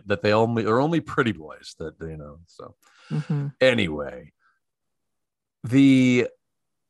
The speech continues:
Speaker 1: you know, they, they have a bit of a setback in their training because we find out that the, the pilots can't quite do exactly what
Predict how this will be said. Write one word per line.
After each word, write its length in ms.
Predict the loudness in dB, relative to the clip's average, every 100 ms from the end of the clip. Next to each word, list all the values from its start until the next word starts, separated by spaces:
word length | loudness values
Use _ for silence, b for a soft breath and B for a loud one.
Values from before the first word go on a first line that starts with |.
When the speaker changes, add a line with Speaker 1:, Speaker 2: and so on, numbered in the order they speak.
| _ _ _ _ -10
Speaker 1:
you 260 | -4 -2
know, 140 | 2 2
they, 220 | 2 0
they 580 | 2 0 2 0 -6 -12 _ _ _ _ _ _ _ -12
have 280 | -4 0
a 60 | 0
bit 260 | 0 -2 0
of 340 | -2 -2 -6 -8
a 600 | -4 -2 -4 -6 -8 -12 _ _ _ _ _ _ _ _ _ _ -16
setback 680 | -8 -4 -2 0 -2 -2
in 180 | -6 -6
their 120 | -6
training 680 | -6 -4 -2 -2 -10 -14 -18 _ -6
because 880 | -4 -2 0 2 4 2 0 -8 -12 _ -20
we 260 | -8 -6
find 440 | -6 -4 -2 0 2
out 340 | 2 0 -4
that 300 | -4 -2 -4 _ _ _ _
the, 300 | -18 -4 -4 _
the 120 | -14 -6
pilots 400 | -2 0 -2 -4
can't 240 | -8 -8
quite 300 | -6 -6 -4
do 180 | -4 -4
exactly 500 | -6 -10 -10 -10 -8
what 320 | -4 -6